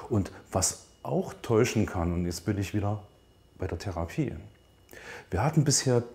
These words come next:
kein Instrument, was uns sicher sagen kann, wann ist die Therapie bei einem Nagelpilzpatienten beendet. Es war einzig der klinische Blick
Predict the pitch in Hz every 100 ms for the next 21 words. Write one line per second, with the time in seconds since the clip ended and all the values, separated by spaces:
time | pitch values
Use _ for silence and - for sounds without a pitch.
0 | - - 131 147 180 - 143 - - 120
1 | 113 110 123 147 147 - - - - -
2 | - 110 113 - 107 - - 120 107 110
3 | 113 113 113 104 90 110 156 156 123 117
4 | - 113 101 - 113 101 90 - 127 131
5 | 110 98 104 110 107 113 107 101 - -
6 | - - - 104 - 98 95 101 92 -
7 | - 123 90 92 82 - - - - 107
8 | - 117 113 104 117 - 143 - 104 -
9 | 123 143 147 139 143 214 -